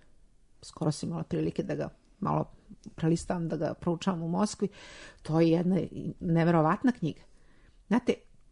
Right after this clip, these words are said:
oni su tamo na najboljim mogućim mestima. Ovi rukopisi koji se nalaze na zapadu takođe, imate ih u Marčani, imate,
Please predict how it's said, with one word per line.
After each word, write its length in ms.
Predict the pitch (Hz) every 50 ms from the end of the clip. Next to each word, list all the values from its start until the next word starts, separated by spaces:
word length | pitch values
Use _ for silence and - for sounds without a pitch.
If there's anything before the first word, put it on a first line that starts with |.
| _ - -
oni 240 | 190 214 240 311 302
su 160 | - - 254
tamo 500 | - - 226 214 240 262 269 269 - 226
na 120 | 208 208
najboljim 380 | 220 247 294 339 302 330 311 285
mogućim 380 | 269 254 247 277 - - 262
mestima. 460 | 240 240 247 - - - 254 262 - - - - - - _ _ _ _ _ _ _ - - - - - - - - - - _
Ovi 160 | - 180 196 202
rukopisi 460 | 208 202 - 226 - 208 - - 208
koji 160 | - 214 208
se 140 | - 226 208
nalaze 480 | 202 175 185 208 214 220 185 208 196
na 200 | - - - 160
zapadu 440 | 160 - 175 156 - - 196 190 175
takođe, 680 | - - 113 - - - 156 151 147 160 170 220 226
imate 320 | 202 175 170 156 147 - 156
ih 120 | - -
u 40 | 185
Marčani, 640 | 190 185 175 - - - 180 156 156 156 156 160 -
imate, 380 | 175 - 180 175 - - -